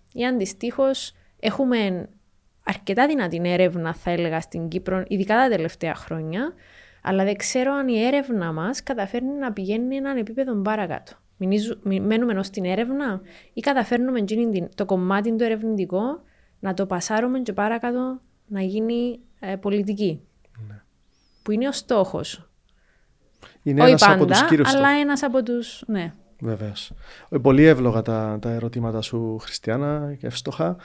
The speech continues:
Speaker 2: Ε, όπως σωστά είπες, η έρευνα και η καινοτομία στην Κύπρο είναι από τους τομείς, ε, για τους οποίους μπορούμε να είμαστε περήφανοι. Και δεν μιλώ μόνο για το Πανεπιστήμιο Κύπρου,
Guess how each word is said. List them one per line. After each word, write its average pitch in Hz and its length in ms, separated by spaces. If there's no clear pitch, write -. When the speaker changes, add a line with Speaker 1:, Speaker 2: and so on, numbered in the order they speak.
Speaker 2:
Ε, 123 680
όπως 151 300
σωστά 143 300
είπες, 160 380
η 127 160
έρευνα 165 280
και 165 60
η - 20
καινοτομία 151 320
στην - 180
Κύπρο 151 240
είναι 165 180
από 165 220
τους 165 240
τομείς, 135 460
ε, 139 680
για 123 140
τους 123 140
οποίους 143 200
μπορούμε 131 220
να 143 60
είμαστε 147 240
περήφανοι. 120 460
Και 120 120
δεν 120 120
μιλώ 127 220
μόνο 120 120
για 113 120
το 113 80
Πανεπιστήμιο 113 420
Κύπρου, 170 340